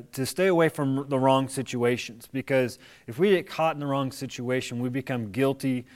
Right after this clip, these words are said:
by association. And I don't know if you've ever gotten in trouble for something someone else has done.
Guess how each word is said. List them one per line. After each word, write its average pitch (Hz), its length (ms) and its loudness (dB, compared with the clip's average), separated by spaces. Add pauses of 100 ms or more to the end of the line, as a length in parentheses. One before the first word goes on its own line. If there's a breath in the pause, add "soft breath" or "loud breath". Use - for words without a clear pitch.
(220 loud breath)
by 123 280 4
association. 110 680 -6 (520 soft breath)
And 131 80 -2
I 147 120 6
don't 185 140 2
know 151 300 4 (100)
if 143 180 -6
you've 156 160 4
ever 139 220 6
gotten 135 240 6
in 123 100 -2
trouble 135 540 2 (420 soft breath)
for 131 120 -8
something 135 380 0
someone 131 420 0
else 131 240 2
has 113 180 -2
done. 120 460 2